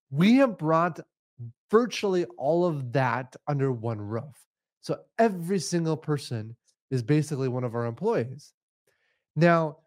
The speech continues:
if you imagine for a moment, if a construction company were to produce cars,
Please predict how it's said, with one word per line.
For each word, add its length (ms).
if 240
you 220
imagine 560
for 180
a 80
moment, 400
if 120
a 60
construction 760
company 400
were 380
to 160
produce 480
cars, 720